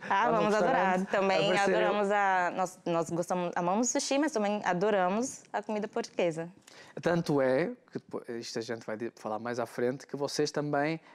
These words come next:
Speaker 2: ah, embora o vosso foco seja o sushi, é o vosso forte, vocês também servem outros tipos de comida e uma delas é comida caseira portuguesa. Vocês também, quem
Speaker 1: Sim.
Speaker 2: quiser, tem essa opção de take-,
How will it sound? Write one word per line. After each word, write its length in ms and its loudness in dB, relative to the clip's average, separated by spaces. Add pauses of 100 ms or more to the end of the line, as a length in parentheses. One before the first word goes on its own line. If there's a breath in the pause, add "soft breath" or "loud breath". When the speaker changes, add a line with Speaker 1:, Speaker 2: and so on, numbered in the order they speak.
Speaker 2:
ah, 380 -4
embora 400 0
o 140 -6
vosso 320 -4
foco 320 -4
seja 320 -6
o 40 -12
sushi, 460 -6
é 40 -4
o 40 -6
vosso 320 -8
forte, 320 -4
vocês 240 -10
também 240 -10
servem 340 -8
outros 280 -14
tipos 320 -14
de 80 -20
comida 520 -4 (320 loud breath)
e 60 -10
uma 100 -6
delas 220 -2
é 40 -8
comida 420 -8
caseira 360 -4
portuguesa. 680 -8 (260)
Vocês 260 -12
também, 380 -10
quem 160 -12
Speaker 1:
Sim. 140 -2
Speaker 2:
quiser, 240 -2
tem 140 -6
essa 180 -6
opção 420 -6 (260 soft breath)
de 80 -20
take-, 320 -4